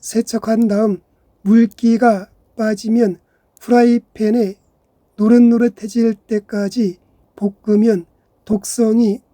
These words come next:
응고되어 안전하게 차로 마실 수가 있습니다. 법제된 독고마리 열매 팔에서 십일 그램을 물 이 리터에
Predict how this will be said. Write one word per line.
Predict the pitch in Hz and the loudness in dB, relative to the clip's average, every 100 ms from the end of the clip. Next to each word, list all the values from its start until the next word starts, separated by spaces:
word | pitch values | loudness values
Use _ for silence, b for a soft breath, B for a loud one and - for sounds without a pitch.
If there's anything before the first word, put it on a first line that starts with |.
| _ - | _ -6
응고되어 | 208 220 214 214 208 226 185 _ _ _ _ - | -2 0 0 0 0 0 -4 _ _ _ _ -12
안전하게 | 180 220 214 233 226 208 233 214 185 _ _ - | -4 -2 0 0 0 -2 -2 -4 -6 _ _ -12
차로 | 220 247 240 | -4 0 0
마실 | 220 208 - 208 | 0 -4 -6 -6
수가 | - 202 208 | -8 -8 -6
있습니다. | 185 - 202 180 175 175 _ _ _ _ _ _ _ _ _ _ _ - | -6 -8 -8 -8 -12 -18 _ _ _ _ _ _ _ _ _ _ _ -8
법제된 | 214 202 - 233 202 240 190 - _ _ | -6 -6 -2 0 2 0 -2 -8 _ _
독고마리 | 214 - 226 233 226 226 | -6 -2 2 2 2 0
열매 | 220 208 220 202 - _ _ _ | 0 0 0 -4 -6 _ _ _
팔에서 | - 240 240 226 - 233 196 _ _ _ | -6 -2 0 0 -2 -4 -4 _ _ _
십일 | - 226 240 233 | -12 -2 0 0
그램을 | 214 226 214 226 170 _ _ _ - | 0 -2 0 -2 -4 _ _ _ -6
물 | 214 220 202 _ _ _ - | -2 0 -2 _ _ _ -2
이 | 220 | 2
리터에 | 220 - - 214 220 180 | 0 -2 -4 0 0 -2